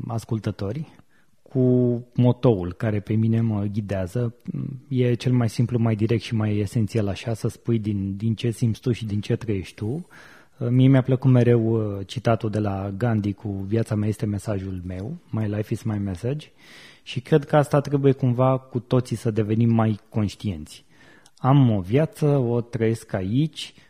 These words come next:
care este mesajul meu pe care vreau să îl transmit celorlalți din viața asta? Nu înseamnă că acum că trebuie, cum ai zis tu, nu trebuie să ajungi să te bați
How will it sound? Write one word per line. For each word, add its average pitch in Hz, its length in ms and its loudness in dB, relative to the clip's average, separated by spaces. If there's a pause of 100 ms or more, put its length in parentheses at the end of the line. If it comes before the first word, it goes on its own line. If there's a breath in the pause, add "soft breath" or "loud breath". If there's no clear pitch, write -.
(280 soft breath)
care 170 220 2
este 143 340 4
mesajul 117 600 2
meu 117 220 4
pe 110 140 -2
care 107 240 0
vreau 113 320 0
să - 220 -4
îl 107 340 -2
transmit 113 600 -2
celorlalți 117 600 0
din 104 280 0
viața 101 340 -2
asta? - 320 -14 (380 loud breath)
Nu 139 160 2
înseamnă 139 380 4
că 147 120 -4
acum 127 360 2
că 123 120 0
trebuie, 113 400 2
cum 107 180 -4
ai 107 80 0
zis 107 140 -4
tu, - 120 -10
nu 104 80 0
trebuie 110 260 0
să 107 280 -4
ajungi 113 360 -2
să 117 80 -2
te 107 200 -4 (200)
bați 113 340 0